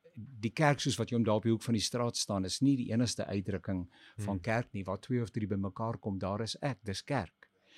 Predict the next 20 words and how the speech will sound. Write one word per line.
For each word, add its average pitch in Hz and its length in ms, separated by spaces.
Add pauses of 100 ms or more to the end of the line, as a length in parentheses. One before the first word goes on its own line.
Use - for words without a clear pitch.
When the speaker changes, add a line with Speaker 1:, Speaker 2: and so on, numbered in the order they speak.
(220)
Speaker 1:
Waar 107 140
die 104 100
woord 113 240
verkondig 147 500
word, 139 140
die 120 100
sakramente 107 580
bedien 113 320
word, 113 200
dis 104 160
die 113 80
definisie 101 540
van 110 160
kerk. 127 400
En 104 100
die 101 80
kerklike 110 400
opsig - 400
en 110 120
tug, 101 320